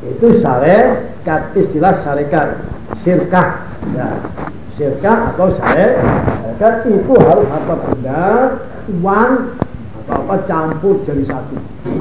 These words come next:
Sudah. Benda, benda. Harta benda dengan harta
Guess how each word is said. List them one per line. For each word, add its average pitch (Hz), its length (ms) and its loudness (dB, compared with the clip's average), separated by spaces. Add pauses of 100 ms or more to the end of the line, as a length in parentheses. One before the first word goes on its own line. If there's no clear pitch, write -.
(220)
Sudah. 123 400 -8 (880)
Benda, 156 640 -2 (400)
benda. 139 280 -2 (520)
Harta 127 320 -8
benda 135 280 2 (360)
dengan 147 320 0
harta 180 480 0